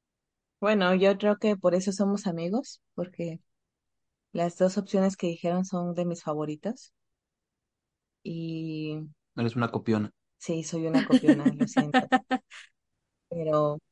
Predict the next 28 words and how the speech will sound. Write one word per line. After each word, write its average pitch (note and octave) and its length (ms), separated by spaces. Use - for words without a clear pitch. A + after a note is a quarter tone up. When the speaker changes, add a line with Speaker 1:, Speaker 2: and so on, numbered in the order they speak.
Speaker 1:
pues, D#3+ 600
por E3 160
eso F3 220
me G#3+ 100
llevo F#3 220
con E3 160
ustedes. F3 560
Y A3+ 480
probablemente C#4 880
regaría G3+ 800
irme G3 300
a A3+ 60
sentar F3 400
en F3+ 140
el D#3 100
Zócalo E3 380
a - 20
escuchar D3+ 400
música. C#3 400
Speaker 3:
¿Los B3 240
viernes G#3 540
o G3 60
Speaker 1:
Que - 20
a F3+ 60
mí G#3+ 100
Speaker 3:
todos B3 100
los A3 180
días? F#3 460